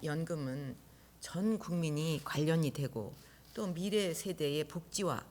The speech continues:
소득에 영향을, 영향이 큰 사안으로 각계각층의 의견 수렴과 국민적 공감대가 무엇보다 중요합니다.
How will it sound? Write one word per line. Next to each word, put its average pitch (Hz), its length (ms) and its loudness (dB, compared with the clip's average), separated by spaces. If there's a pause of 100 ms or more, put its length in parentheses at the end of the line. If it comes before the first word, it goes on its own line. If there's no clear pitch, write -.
(240)
소득에 160 500 -2
영향을, 160 600 2 (540)
영향이 160 520 0
큰 - 320 -4
사안으로 151 760 -2 (380)
각계각층의 175 760 0
의견 190 420 2
수렴과 180 640 -2 (360)
국민적 196 520 0
공감대가 151 760 0
무엇보다 143 680 0
중요합니다. 139 760 -2